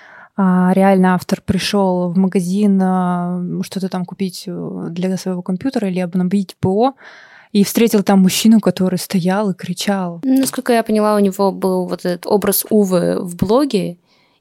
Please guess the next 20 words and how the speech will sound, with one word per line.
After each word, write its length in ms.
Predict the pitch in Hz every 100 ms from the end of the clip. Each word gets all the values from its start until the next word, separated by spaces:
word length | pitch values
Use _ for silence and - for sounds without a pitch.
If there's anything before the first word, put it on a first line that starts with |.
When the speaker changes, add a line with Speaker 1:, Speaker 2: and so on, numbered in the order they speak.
| _
Speaker 2:
и 400 | 196 190 175 175 180
там 180 | 180
уже 380 | 185 175 175 180
его 180 | 170 185
подписчики 720 | - - - - - 180 170
стали 360 | 170 - 185 180
просить 600 | - - 196 175 - - _ _ _ 190
написать 340 | 175 190 185
историю 400 | - 226 294 247
про 160 | 202 175
Увы, 380 | 175 170 170 - _ _ _ _
и 80 | 202
так, 240 | - 185
собственно, 400 | - 196 - 190
всё 180 | 175 -
и 100 | 190
родилось. 520 | 190 190 185 - 196 196 196 _ _ - _
Так, 140 | - 220
ну 100 | 202
что 260 | - 240